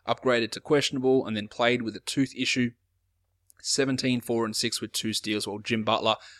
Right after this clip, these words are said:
not the best night for Jim, four of eighteen shooting for twenty-two points, four rebounds, two assists and three steals, but he did go thirteen of fifteen from the free throw line,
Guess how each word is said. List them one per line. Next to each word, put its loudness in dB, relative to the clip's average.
not 0
the -8
best -4
night -2
for -12
Jim, -4
four -2
of -8
eighteen 0
shooting -2
for -10
twenty-two -2
points, -8
four 0
rebounds, 0
two 0
assists 0
and -8
three -2
steals, -6
but -8
he 0
did -4
go -2
thirteen -4
of -10
fifteen -6
from -10
the -10
free -2
throw -2
line, 0